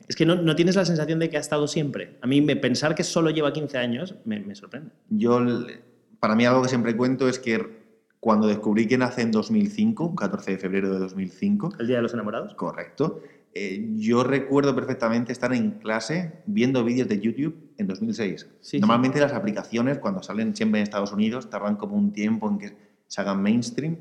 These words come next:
Speaker 2: pero es que YouTube fue salir y explotar.
Speaker 1: Sí, fue como una explosión muy rápida y yo creo que se ha convertido eso en una parte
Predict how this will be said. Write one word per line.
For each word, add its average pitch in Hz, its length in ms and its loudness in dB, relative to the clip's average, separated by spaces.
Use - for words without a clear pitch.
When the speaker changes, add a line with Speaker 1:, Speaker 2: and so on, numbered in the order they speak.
Speaker 2:
pero 90 240 -4
es 87 80 -8
que 110 160 -2
YouTube 110 480 0
fue 107 160 -2
salir 110 600 -6
y 107 160 0
explotar. - 840 -10
Speaker 1:
Sí, - 200 -2
fue 135 200 0
como 135 240 2
una 139 140 4
explosión 147 320 0
muy 139 140 0
rápida 123 420 0
y 117 80 0
yo 113 140 0
creo 131 120 -4
que 135 120 -4
se - 80 -8
ha 117 80 -8
convertido 135 560 0
eso 165 200 -4
en 107 120 -2
una 120 300 -2
parte 139 500 -4